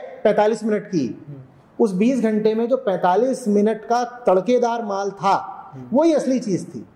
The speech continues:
Speaker 1: और उसी को देखने के लिए लोग बाकी बीस घंटे को भी झेल लेते हैं।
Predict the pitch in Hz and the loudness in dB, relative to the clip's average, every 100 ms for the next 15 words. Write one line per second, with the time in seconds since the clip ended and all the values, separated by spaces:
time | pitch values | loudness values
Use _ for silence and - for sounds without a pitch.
0 | _ - 196 233 311 311 262 240 226 233 | _ -2 2 4 4 2 2 2 2 -2
1 | 233 269 262 254 196 180 240 208 190 190 | 2 2 2 2 0 0 -2 0 0 2
2 | 185 196 202 147 147 139 127 131 110 | 2 2 2 0 -2 0 -2 -2 -4